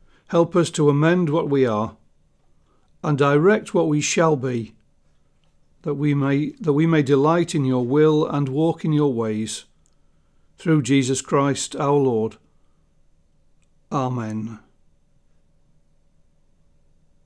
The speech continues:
If we confess our sins, God is faithful and just, and will forgive our sins, and cleanse us from all unrighteousness.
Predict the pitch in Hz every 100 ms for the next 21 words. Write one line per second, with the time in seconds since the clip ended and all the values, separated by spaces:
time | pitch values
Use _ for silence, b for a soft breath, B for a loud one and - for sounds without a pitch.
0 | _ _ _ _ _ _ _ _ _ _
1 | _ _ _ _ _ - 147 - 143 -
2 | 135 127 175 170 - - 165 160 - 123
3 | 131 131 127 147 156 151 143 - 160 156
4 | 156 165 151 151 143 139 120 120 - -
5 | b b b b 165 147 160 160 151 123
6 | 185 139 117 - 131 117 117 - _ _
7 | _ _ _ 170 151 135 - 151 139 147
8 | 143 - 143 143 - 165 165 170 - 170
9 | 135 117 113 - - 131 104 -